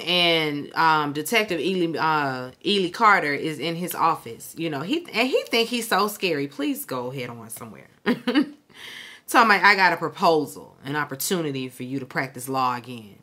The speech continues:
Um, he said nobody would need to know that you a snitch. <laughs> But go ahead and, you know, let me know where Tariq is. Let me know what's going on.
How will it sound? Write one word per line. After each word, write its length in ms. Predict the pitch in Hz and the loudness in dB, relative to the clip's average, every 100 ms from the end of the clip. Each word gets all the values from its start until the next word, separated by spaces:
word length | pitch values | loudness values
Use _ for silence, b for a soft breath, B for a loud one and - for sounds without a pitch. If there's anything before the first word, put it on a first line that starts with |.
| _ | _
Um, 500 | 139 131 127 117 113 _ b b b b | -6 -4 -6 -10 -14 _ b b b b
he 120 | 220 | -6
said 220 | 214 175 | 2 4
nobody 380 | 165 175 175 175 | 6 6 6 6
would 120 | 175 175 | 2 0
need 180 | 170 170 | -2 -2
to 100 | 185 | 0
know 320 | 165 156 165 | 2 2 0
that 220 | 151 143 | -4 -2
you 100 | 170 | -2
a 40 | 170 | -2
snitch. 680 | - 165 170 - - - _ - | -2 -4 -4 -6 -8 -8 _ -2
<laughs> 140 | 247 - 262 - _ B B B B B B | -2 4 2 2 _ B B B B B B
But 220 | 160 185 | 2 2
go 160 | 185 208 | 4 4
ahead 380 | 254 254 226 214 | 6 6 8 6
and, 80 | 214 | 2
you 100 | 226 | 4
know, 180 | 208 | 6
let 220 | 202 202 214 | 6 4 4
me 100 | 214 | 4
know 180 | 196 | 6
where 120 | 190 185 | 6 2
Tariq 460 | 196 185 254 262 247 | 0 2 2 2 4
is. 600 | 233 214 214 208 208 202 | 6 8 10 8 6 4
Let 100 | 214 | 0
me 80 | |
know 160 | 208 190 | 4 4
what's 180 | 190 185 | 4 0
going 300 | 156 147 185 | -2 0 4
on. 640 | 240 233 220 214 214 214 | 8 8 8 8 6 0